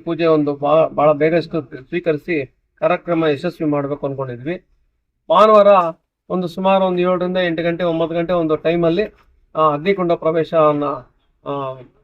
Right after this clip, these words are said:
ಬಂದು, ಆಮೇಲೆ ಇದೇ ರೀತಿ ಸೋಮವಾರ ಸಂಜೆಗೆ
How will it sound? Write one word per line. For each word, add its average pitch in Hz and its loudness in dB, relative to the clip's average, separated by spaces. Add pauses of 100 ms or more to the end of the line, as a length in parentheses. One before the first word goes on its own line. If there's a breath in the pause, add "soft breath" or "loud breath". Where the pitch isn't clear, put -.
(360)
ಬಂದು, 202 0 (120)
ಆಮೇಲೆ 185 0
ಇದೇ 196 2
ರೀತಿ 185 -4
ಸೋಮವಾರ 196 4 (460 loud breath)
ಸಂಜೆಗೆ 196 2